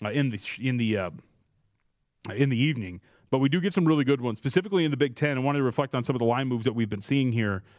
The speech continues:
Uh, for example, you know, or excuse me, Big Ten. Uh, we do have a couple of Big Ten matchups, but the Big twelve is what I was gonna go to. Uh, Kansas City, or Kansas City, <laughs> Kansas, the Jayhawks,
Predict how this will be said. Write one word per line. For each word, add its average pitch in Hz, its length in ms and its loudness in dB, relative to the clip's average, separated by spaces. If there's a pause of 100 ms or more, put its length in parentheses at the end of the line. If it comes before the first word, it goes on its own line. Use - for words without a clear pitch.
(200)
Uh, 117 120 0
for 143 140 0
example, 131 340 -2
you 117 80 0
know, 110 80 2
or 113 60 4
excuse 117 160 -2
me, 107 40 2
Big 98 200 -2
Ten. 95 200 -2 (260)
Uh, 117 40 2
we 127 60 4
do 160 80 6
have 131 60 0
a 113 40 -8
couple 113 160 -2
of 101 60 -10
Big 107 120 -4
Ten 101 140 -2
matchups, 90 320 -6
but 117 100 0
the 104 60 -8
Big 123 140 2
twelve 98 200 -2
is 92 80 -10
what 95 80 -4
I 90 60 -4
was 87 80 -8
gonna 92 160 -10
go 90 100 -8
to. - 180 -12 (280)
Uh, 110 80 0
Kansas 156 420 0
City, 180 340 2 (140)
or 110 60 -14
Kansas 101 280 -4
City, 95 220 -8 (420)
<laughs> - 420 -10
Kansas, 180 440 0
the 120 80 -2
Jayhawks, 131 540 -2